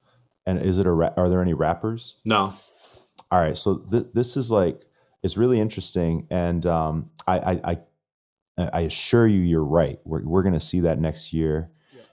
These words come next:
Speaker 1: And we might see it before next year. Like, I'll tell you this.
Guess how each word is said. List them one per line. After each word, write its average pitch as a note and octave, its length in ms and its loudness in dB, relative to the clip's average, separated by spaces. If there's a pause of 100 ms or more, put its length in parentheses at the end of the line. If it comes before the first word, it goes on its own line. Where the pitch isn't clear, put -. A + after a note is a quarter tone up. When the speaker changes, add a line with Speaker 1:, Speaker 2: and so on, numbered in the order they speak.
(240)
Speaker 1:
And F2 520 0
we F2+ 120 -2
might G2+ 180 4
see - 160 -2
it F2 100 -2
before F2+ 380 -2
next F2+ 240 -2
year. E2+ 80 0
Like, D2+ 180 -2 (300)
I'll G2 100 2
tell A#2+ 200 0
you G#2 100 2
this. E2+ 440 0